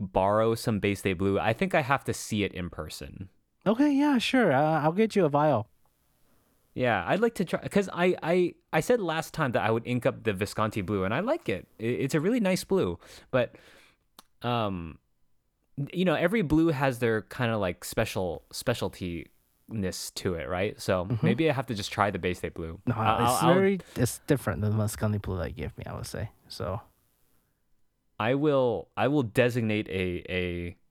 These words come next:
Speaker 1: a pen just for this ink, just in case, like, it just screws everything up.
Speaker 2: <laughs> Uh, maybe a Twisby Eco, something like that.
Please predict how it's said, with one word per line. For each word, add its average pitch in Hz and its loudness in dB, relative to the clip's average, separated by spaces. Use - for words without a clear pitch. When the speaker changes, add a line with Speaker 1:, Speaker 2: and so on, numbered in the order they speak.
Speaker 1:
a 101 -4
pen 90 -2
just 101 0
for 98 -4
this 87 -6
ink, - -14
just - -2
in 98 0
case, 98 -2
like, 87 -4
it 87 -6
just - -6
screws 87 -4
everything 82 -4
up. 78 -12
Speaker 2:
<laughs> - -2
Uh, 107 0
maybe 110 0
a 107 0
Twisby - -2
Eco, 175 -2
something 147 -2
like 160 -2
that. 180 -2